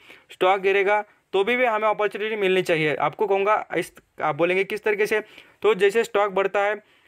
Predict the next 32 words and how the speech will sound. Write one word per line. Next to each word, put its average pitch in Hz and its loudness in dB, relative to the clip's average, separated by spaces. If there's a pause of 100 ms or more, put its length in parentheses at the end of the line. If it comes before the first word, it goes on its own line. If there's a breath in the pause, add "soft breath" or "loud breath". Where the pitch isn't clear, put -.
(200 soft breath)
अभी 180 0
फ़िलहाल 214 0
खरीदेंगे 208 0
तो 208 -2
स्टॉक 196 -2
बढ़ने 185 0
का 202 2 (100)
बेनिफिट 175 -2
मिलेगा, 185 2
और 190 0
यहाँ 202 0
से 214 -6
स्टॉक 202 0
गिर 196 -2
गया 208 0
तो 208 -2
हम 196 0
यहाँ 190 -2
पर 202 -2
एवरेज 175 0
कर 202 0
सकते 202 -2
हैं, 202 2
खरीदारी 190 -2
कर 190 0
सकते 180 -4
हैं 196 4
और 190 2
बेनिफिट 165 -2
कमा 143 -2
सकते 135 -4
हैं। 131 -2